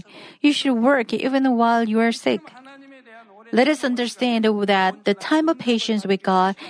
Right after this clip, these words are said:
is the time to receive a more perfect answer,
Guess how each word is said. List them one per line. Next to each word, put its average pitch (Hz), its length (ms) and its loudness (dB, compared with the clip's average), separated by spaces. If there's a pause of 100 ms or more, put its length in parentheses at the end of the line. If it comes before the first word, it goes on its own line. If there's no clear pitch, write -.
(120)
is 214 160 0
the 208 100 2
time 254 400 0
to 247 80 -2
receive 208 320 0
a 190 80 2
more 208 320 2
perfect - 560 -4
answer, 175 400 0